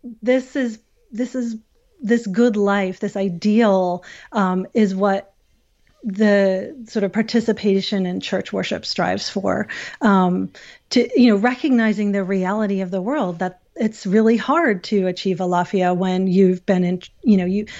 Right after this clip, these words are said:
to get to work, you have to sit in traffic for three hours, that there's a risk of armed robbers on the road that might steal your car,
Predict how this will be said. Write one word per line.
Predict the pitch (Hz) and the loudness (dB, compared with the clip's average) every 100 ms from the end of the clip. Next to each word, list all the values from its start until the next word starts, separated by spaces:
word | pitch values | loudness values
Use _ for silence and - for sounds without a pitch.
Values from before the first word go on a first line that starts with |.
| - | -4
to | - | 0
get | 180 226 226 | 2 2 2
to | 226 | -2
work, | 196 214 196 - | 0 0 -2 -8
you | 196 | -10
have | - 190 - | -8 -8 -8
to | 208 196 180 - _ | -6 -4 -6 -12 _
sit | - 208 202 | -6 -4 -2
in | 196 | -4
traffic | - 185 180 185 - - | 0 0 0 -4 -8 -10
for | - 202 | -4 -4
three | 190 196 190 | 0 2 4
hours, | 190 190 180 190 - - _ | 4 4 2 -2 -8 -20 _
that | 202 | -2
there's | 202 196 | 0 0
a | 202 | 0
risk | 185 196 208 - - | 0 0 0 -4 -6
of | 220 202 190 185 | 0 2 2 -2
armed | 220 202 190 | 0 2 2
robbers | 185 185 190 190 185 190 - - | 2 2 2 0 -2 -6 -10 -6
on | 202 185 | -2 0
the | |
road | 180 196 202 196 196 185 | 2 4 4 4 2 -2
that | 175 208 | -4 -4
might | 185 - - | -8 -10 -16
steal | - 202 185 | -8 -4 -4
your | 175 | -4
car, | 175 294 285 240 220 185 | -4 -2 2 4 2 0